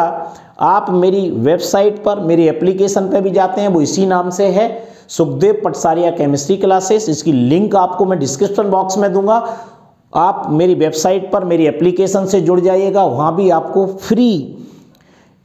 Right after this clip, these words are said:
study material भी available है। अगर आप वहाँ से भी पढ़ना चाहें या आप live लेक्चर सुनना चाहें, वो आपको वहाँ पर भी मिल जाएंगे। तो आपको कोई भी, जो भी चीज़ पसंद हो आप कर सकते हैं,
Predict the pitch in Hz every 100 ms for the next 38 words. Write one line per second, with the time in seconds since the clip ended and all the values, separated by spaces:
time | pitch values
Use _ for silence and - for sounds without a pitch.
0 | - 180 190 226 220 240 226 190 170 185
1 | 185 202 143 104 127 247 277 208 180 170
2 | 156 151 160 175 - - - - - _
3 | 151 196 190 175 139 147 175 226 226 226
4 | 190 185 180 185 175 196 202 - - 135
5 | 160 196 - 156 180 190 - - - -
6 | - 123 131 170 196 175 120 107 131 170
7 | 233 208 208 202 202 202 208 247 - -
8 | 117 160 175 147 180 151 143 151 139 151
9 | 147 151 151 175 196 190 - - - 170
10 | 156 156 190 185 196 233 240 190 247 262
11 | 247 202 339 - 208 233 156 160 175 175
12 | 196 - 214 254 -